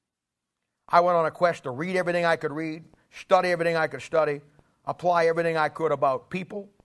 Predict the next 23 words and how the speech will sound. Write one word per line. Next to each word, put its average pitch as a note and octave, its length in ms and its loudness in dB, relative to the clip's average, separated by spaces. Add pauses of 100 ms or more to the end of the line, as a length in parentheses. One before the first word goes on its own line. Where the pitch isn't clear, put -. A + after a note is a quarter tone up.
(180)
places, F3+ 520 -4 (220)
music, F#3+ 540 -8 (340)
history, F#3 480 -8 (320)
architecture, F3 680 0 (100)
science, F3+ 540 -2 (200)
nature, F3+ 520 -6 (480)
government, F3+ 440 2 (400)
culture, F#3 460 -2 (300)
war, F#3 480 -2 (260)
dogs, F3+ 500 0 (180)
animals, F#3 580 -2
religion, F3+ 560 -4 (280)
geology, F3+ 640 0 (140)
philosophy. F3 680 0 (160)
It F#3+ 120 -4
doesn't, F#3+ 320 0
it G3 80 -8
doesn't G3+ 200 -6
matter. F#3 340 -6 (960)
I G3+ 100 6
don't G3+ 160 2
know F3 160 4
of D3+ 120 -2